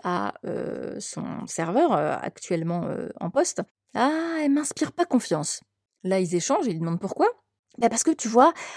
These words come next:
euh, elle a beaucoup voyagé, ça veut dire qu'elle est instable, ça veut dire qu'elle va pas rester, euh, longtemps dans ce poste, et cetera. »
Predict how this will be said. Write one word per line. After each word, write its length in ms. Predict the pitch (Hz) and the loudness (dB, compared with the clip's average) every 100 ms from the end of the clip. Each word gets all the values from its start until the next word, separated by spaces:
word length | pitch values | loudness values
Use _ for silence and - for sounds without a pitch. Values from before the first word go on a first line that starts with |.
| - | -2
euh, 140 | 196 185 | 2 6
elle 100 | 190 | 6
a 80 | |
beaucoup 260 | 180 269 - | 4 2 6
voyagé, 680 | 254 233 190 175 240 320 320 | 4 6 2 4 8 8 8
ça 160 | 226 | 6
veut 100 | 202 | 4
dire 240 | 202 226 - | 4 2 2
qu'elle 180 | 202 190 | 0 2
est 40 | |
instable, 720 | 175 - - 226 262 269 254 - - - | 0 0 4 6 6 6 4 0 -12 0
ça 120 | 220 | 2
veut 60 | 196 | 2
dire 140 | 220 | 2
qu'elle 160 | 202 175 | 0 2
va 100 | 190 | 2
pas 120 | 196 | 2
rester, 520 | 190 180 - 220 220 | 0 -2 2 4 6
euh, 60 | 175 | 4
longtemps 380 | 180 185 208 | 2 0 2
dans 100 | 196 | 0
ce 140 | 175 170 | 0 -4
poste, 560 | 160 214 247 269 277 | 4 8 8 8 6
et 80 | 220 | 4
cetera. » 360 | 247 233 180 | 4 4 2